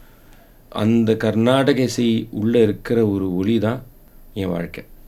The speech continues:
அது வழியா தான் நான் சமுதாயத்தை பத்தி பேசுறேன், அரசியல் பத்தி பேசுறேன். I am a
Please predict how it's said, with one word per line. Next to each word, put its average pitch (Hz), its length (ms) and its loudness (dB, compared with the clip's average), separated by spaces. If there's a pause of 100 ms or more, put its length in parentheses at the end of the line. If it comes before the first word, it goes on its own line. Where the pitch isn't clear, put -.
(280)
அது 110 220 2
வழியா 120 380 6
தான் 143 160 4
நான் 117 100 2
சமுதாயத்தை 110 540 0
பத்தி 90 180 -10
பேசுறேன், 98 600 -6
அரசியல் - 460 -10
பத்தி - 280 -16
பேசுறேன். - 360 -18 (540)
I 87 120 -6
am 90 60 -2
a 87 60 -2